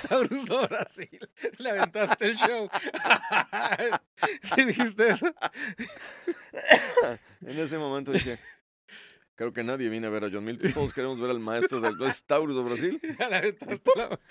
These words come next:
Speaker 2: Y mi papá, así, literal,
Speaker 1: Sí.
Speaker 2: estaba muerto de la
Speaker 1: <laughs>
Speaker 2: risa a un lado del escenario. Y
Speaker 1: Sí,
Speaker 2: dice mi
Speaker 1: sí,
Speaker 2: papá en
Speaker 1: sí.
Speaker 2: ese momento, Vaya, ha sido el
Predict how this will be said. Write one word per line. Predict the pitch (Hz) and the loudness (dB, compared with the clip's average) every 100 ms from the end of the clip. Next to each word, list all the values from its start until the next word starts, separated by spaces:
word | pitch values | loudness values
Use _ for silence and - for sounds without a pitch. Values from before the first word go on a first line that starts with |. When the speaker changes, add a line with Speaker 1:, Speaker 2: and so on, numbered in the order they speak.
| - 277 131 | -16 -12 -8
Speaker 2:
Y | |
mi | 135 | -4
papá, | 135 127 - | -2 -2 -2
así, | 123 117 247 254 - _ | -4 -6 -8 -14 -18 _
literal, | 120 131 - 139 170 | -6 -6 -2 -2 0
Speaker 1:
Sí. | 160 | 2
Speaker 2:
estaba | 165 160 | 2 2
muerto | 143 139 151 151 151 - 202 190 | 0 -2 0 0 0 -4 -6 -2
de | 165 131 | -2 2
la | 117 202 | 4 4
Speaker 1:
<laughs> | 220 117 | 2 0
Speaker 2:
risa | 139 - | -2 -4
a | 147 | -6
un | 131 | -4
lado | 120 123 123 | -2 -2 -2
del | 110 | -4
escenario. | 104 117 107 113 117 135 - - | -6 -8 -6 -4 -4 -8 -12 -10
Y | |
Speaker 1:
Sí, | 147 | -6
Speaker 2:
dice | 151 151 139 | -4 -4 -4
mi | 123 - | -8 -10
Speaker 1:
sí, | |
Speaker 2:
papá | - 120 | -6 -4
en | 131 | -4
Speaker 1:
sí. | |
Speaker 2:
ese | 147 | -6
momento, | 107 110 104 - | -10 -10 -10 -12
Vaya, | 90 117 117 95 64 - _ - - - - | -10 -4 -4 -4 -10 -16 _ -20 -20 -20 -14
ha | 107 | -12
sido | 101 110 117 117 120 _ | -12 -10 -8 -8 -10 _
el | 104 101 98 | -12 -10 -12